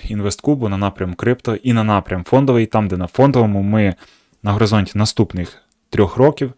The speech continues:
готуємось до глобальної світової кризи і купуємо ті сектори економіки, які потенційно нам допоможуть вберегти кошти і навіть заробити. А на крипті це зараз більш короткострокова інвестиція.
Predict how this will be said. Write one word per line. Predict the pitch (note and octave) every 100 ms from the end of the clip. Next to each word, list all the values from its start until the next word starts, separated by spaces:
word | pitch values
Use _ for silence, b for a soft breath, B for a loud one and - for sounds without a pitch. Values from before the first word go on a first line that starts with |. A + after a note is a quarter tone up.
| _
готуємось | G2 F#2+ B2 G#2+ F2
до | F#2 A#2
глобальної | G#2 G2 F#2 G#2+ G#2+ G2 F2+
світової | - G2 F#2+ F#2+ F2
кризи | E2+ - C#3 C3 A2+ B -
і |
купуємо | - - G#2 F#2
ті | F2+ A2+
сектори | - - - F#2+
економіки, | - B2 C#3+ B2 G2
які | -
потенційно | - - F2+ - G#2
нам | F#2+ F2+
допоможуть | F2 F2 G2+ F#2 F#2 F2
вберегти | F#2 G2+ - D#3
кошти | - A#2+ - F#2+ B B B
і | C3+ C3+ -
навіть | G2+ G#2 G2+ - b b
заробити. | G2 G#2 G#2 F#2 - -
А | A#2+
на | A2+
крипті | G2+ - G#2+ - D3+ D#3+ b b b
це | - A2+
зараз | G2 F2+ F2+
більш | F#2+ A#2+ A2+
короткострокова | - F#2+ - A2 - - G#2 F#2+
інвестиція. | F#2+ G2+ - D#3 D#3 - A2+ G#2